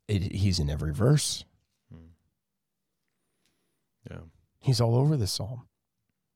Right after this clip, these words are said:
Speaker 1: Right? Uh, and so in this strange and profound, uh,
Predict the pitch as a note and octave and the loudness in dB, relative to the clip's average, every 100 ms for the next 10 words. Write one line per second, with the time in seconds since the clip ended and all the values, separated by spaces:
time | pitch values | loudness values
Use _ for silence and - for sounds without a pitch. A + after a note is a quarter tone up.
0 | _ _ _ _ _ _ _ _ _ _ | _ _ _ _ _ _ _ _ _ _
1 | _ _ _ _ _ _ E3 A#2+ D3 - | _ _ _ _ _ _ -2 0 0 -2
2 | _ _ _ - G#2+ - - _ _ - | _ _ _ -6 -2 -2 -6 _ _ 0
3 | B2+ A2+ - A#2+ B2 - _ _ - B2+ | 4 4 4 4 4 0 _ _ 0 4
4 | C3 B2 - - - - - G#2+ G2 A2 | 6 4 2 -4 -4 -4 0 0 2 2
5 | C3 D#3+ - - _ _ _ A2+ G#2 - | 4 2 0 -16 _ _ _ 0 0 0
6 | A2 - - - F2+ G2 A#2 C3 D#3 - | -4 -6 -4 -2 -2 0 4 4 2 -6
7 | _ _ _ _ _ - | _ _ _ _ _ -20